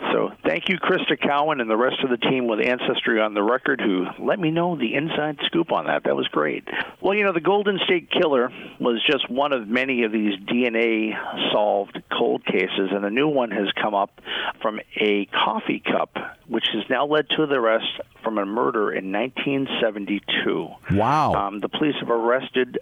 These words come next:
Speaker 1: a gentleman out in Washington State on charges of first-degree premeditated murder of a young lady that was found near his home, but now the D N A suggests that he is the alleged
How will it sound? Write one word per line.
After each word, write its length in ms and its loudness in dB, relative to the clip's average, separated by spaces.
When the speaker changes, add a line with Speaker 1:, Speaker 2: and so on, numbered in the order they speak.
Speaker 1:
a 100 0
gentleman 560 0
out 240 0
in 260 -2
Washington 580 0
State 320 0
on 140 -2
charges 460 0
of 140 -2
first-degree 640 2
premeditated 800 0
murder 420 2
of 100 -4
a 60 2
young 260 2
lady 420 2
that 120 0
was 220 0
found 260 -2
near 200 2
his 140 -2
home, 460 0
but 120 -2
now 200 0
the 120 0
D 240 2
N 100 0
A 380 2
suggests 560 0
that 120 0
he 160 2
is 220 2
the 120 0
alleged 440 0